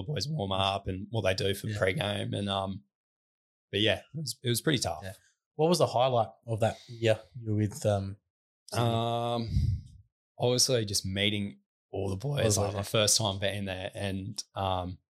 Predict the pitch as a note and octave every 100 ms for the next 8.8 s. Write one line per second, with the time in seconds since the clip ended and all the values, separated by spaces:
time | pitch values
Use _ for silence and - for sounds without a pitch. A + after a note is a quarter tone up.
0 | _ _ _ _ _ _ _ _ - A#2
1 | - - - _ _ F2+ F#2 F#2 C3+ -
2 | D#3 A2+ - G#2+ G#2+ G#2+ G2+ G2 G2 F#2+
3 | - G2+ F#2 F#2 F#2 G2 G#2 G2+ G2 G#2
4 | - _ _ _ _ - G#2+ G#2 G#2+ A2+
5 | G#2 G2 - - F#2+ F#2+ - F#2+ F#2+ G2+
6 | G2+ G2 A2+ G#2+ G#2+ G#2 D#3 G#2+ G2 G2+
7 | G2+ G2+ G2+ G2 - G2+ G2 D#3 D#3 G#2
8 | G2+ - G2+ F#2+ - F2+ F#2